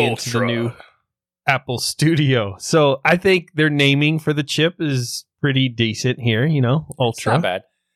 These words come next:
Speaker 2: Yeah,
Speaker 1: It's
Speaker 2: it's not
Speaker 1: exciting.
Speaker 2: bad. Yeah, it kinda reminds, reminds me of, like, the Unreal Tournament days of, like,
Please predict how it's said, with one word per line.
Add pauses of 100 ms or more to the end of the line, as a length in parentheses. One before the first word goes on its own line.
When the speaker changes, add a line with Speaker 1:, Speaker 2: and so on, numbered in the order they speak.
(140)
Speaker 2:
Yeah,
Speaker 1:
It's
Speaker 2:
it's
not
Speaker 1:
exciting.
Speaker 2:
bad. (600)
Yeah,
it
kinda
reminds,
reminds
me
of,
like,
the
Unreal
Tournament
days
of,
like,